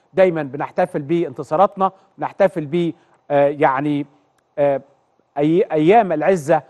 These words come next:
والكرامة، سواء بنتكلم على عاشر من رمضان، ستة أكتوبر، أو بنتكلم على أيضا، آه، تسعتاشر مارس تسعة وتمانين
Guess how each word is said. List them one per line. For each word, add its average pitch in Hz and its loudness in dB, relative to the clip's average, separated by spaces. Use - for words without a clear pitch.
والكرامة، 160 2
سواء 156 -6
بنتكلم 156 -6
على 139 -4
عاشر 202 -2
من 190 -6
رمضان، 175 2
ستة 202 0
أكتوبر، 254 2
أو 175 -4
بنتكلم 165 -4
على 165 2
أيضا، 208 2
آه، 156 -4
تسعتاشر 208 -2
مارس 190 -2
تسعة 226 -2
وتمانين 226 -2